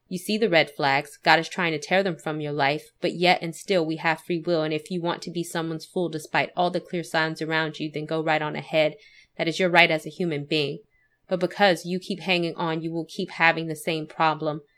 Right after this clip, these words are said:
Sometimes we just have to let go, and when we get to a point where we can truly let go, then that's when the healing begins. But when you choose to hang on to someone, then really you are just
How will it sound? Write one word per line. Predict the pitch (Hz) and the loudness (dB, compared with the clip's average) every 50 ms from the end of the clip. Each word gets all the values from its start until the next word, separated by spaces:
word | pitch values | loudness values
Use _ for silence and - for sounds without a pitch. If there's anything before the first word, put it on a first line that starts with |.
| _ _ _ | _ _ _
Sometimes | _ - 202 196 190 - - 202 185 175 170 - | _ -2 -2 -2 0 0 2 2 2 2 2 -2
we | 180 170 | -4 -2
just | 165 160 160 | -2 -2 -2
have | - 170 165 165 - | 0 0 0 0 0
to | 170 | -4
let | 165 165 160 - - - | 2 2 2 2 2 0
go, | - 160 156 156 151 | 2 2 4 4 2
and | 147 156 | -2 -2
when | 160 160 | -4 -4
we | 165 165 | -4 -4
get | 160 - 175 170 - - - | -4 0 0 0 0 0 -6
to | - - 180 156 | -8 -4 -4 -4
a | 143 | -4
point | 147 - - 185 175 160 - | -6 -4 -2 -2 -2 -2 -2
where | 165 165 | -4 -4
we | 160 170 170 | -4 -4 -6
can | 165 - 151 | -6 -6 -10
truly | 151 - - 220 202 180 165 | -8 -6 -4 -2 -2 0 0
let | 160 147 - - | 0 0 -2 0
go, | - 151 151 151 | 0 0 0 0
then | 156 151 160 | -2 -2 0
that's | 160 151 156 156 - | 0 0 -2 -2 -6
when | 185 185 | -6 -4
the | 180 170 | -4 -4
healing | - - 170 170 170 151 143 | -4 -2 -2 -2 -2 -4 -6
begins. | 143 143 147 - 143 143 151 - - - _ _ _ _ _ _ _ _ _ | -8 -8 -4 -4 -4 -4 -4 -8 -10 -16 _ _ _ _ _ _ _ _ _
But | - 170 | -4 -2
when | 165 185 185 | 0 2 2
you | 196 214 | 0 0
choose | 208 - - 240 220 208 214 | -2 -2 -2 -2 -2 -2 -2
to | - 202 | -4 -4
hang | - 196 185 180 | -2 -2 -2 0
on | 180 180 170 165 | 0 0 -2 -2
to | - 175 | -4 -10
someone, | - - 180 175 165 156 151 156 | -8 -4 -4 -2 -2 -2 -4 -4
then | 160 156 165 | -4 -4 -2
really | 170 180 175 170 160 | 0 0 0 0 -2
you | 156 165 160 | -2 -2 0
are | 165 160 | 0 0
just | 160 - 156 151 | 0 -2 -6 -6